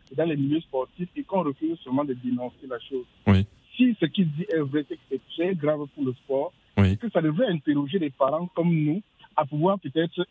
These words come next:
Speaker 1: a-, ambitionner que nos enfants continuent à faire des sports, euh,
Speaker 2: Ouais.
Speaker 1: à, à faire des sports et en espérant qu'ils peuvent faire
Speaker 2: Des carrières
Speaker 1: des sports de
Speaker 2: sportives,
Speaker 1: haut niveau.
Speaker 2: oui, oui.
Speaker 1: Oui, en sachant que c'est très dangereux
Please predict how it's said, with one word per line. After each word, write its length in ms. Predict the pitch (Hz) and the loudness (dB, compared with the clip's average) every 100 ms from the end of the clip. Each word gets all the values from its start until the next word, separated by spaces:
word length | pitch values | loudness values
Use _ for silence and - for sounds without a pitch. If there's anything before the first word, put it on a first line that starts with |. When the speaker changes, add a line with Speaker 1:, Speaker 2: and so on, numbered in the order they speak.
| _ | _
Speaker 1:
a-, 200 | 160 151 - | 0 0 0
ambitionner 640 | 160 156 151 147 151 175 202 | 2 2 -2 -2 0 0 2
que 100 | 196 | 0
nos 200 | 190 151 | 2 0
enfants 380 | 143 170 170 185 _ _ - | 0 0 -2 -4 _ _ -4
continuent 340 | 151 135 170 | -2 0 0
à 80 | 151 | 0
faire 160 | 165 156 | 0 0
des 120 | 135 | -2
sports, 420 | _ 156 160 165 622 | _ -4 -4 0 -2
euh, 200 | 605 147 | 0 2
Speaker 2:
Ouais. 140 | - | 2
Speaker 1:
à, 240 | 143 - | 2 -2
à 60 | 139 - | -2 -2
faire 120 | 165 | -2
des 120 | 135 | -2
sports 320 | - 156 170 175 | -2 -2 0 0
et 40 | 147 147 | -2 -2
en 40 | |
espérant 360 | 139 143 170 190 | -4 -4 -2 -2
qu'ils 140 | 196 | -4
peuvent 180 | - 170 | -4 -4
faire 220 | - 160 160 | -2 -4 2
Speaker 2:
Des 100 | 107 | 4
carrières 260 | - 110 113 | 6 6 4
Speaker 1:
des 40 | |
sports 180 | - 98 | 2 2
de 40 | - | 4
Speaker 2:
sportives, 140 | 101 | 2
Speaker 1:
haut 40 | 120 | 2
niveau. 420 | 147 110 110 349 | 2 2 0 -2
Speaker 2:
oui, 120 | - 165 _ _ - | -2 -2 _ _ -8
oui. 60 | 220 147 | 0 2
Speaker 1:
Oui, 140 | 180 196 | 2 2
en 100 | 170 | 0
sachant 320 | 170 151 208 | 0 0 0
que 120 | 214 196 | 0 -4
c'est 120 | 294 | -4
très 240 | - 190 202 | 2 2 2
dangereux 520 | 151 139 131 156 | 0 0 0 0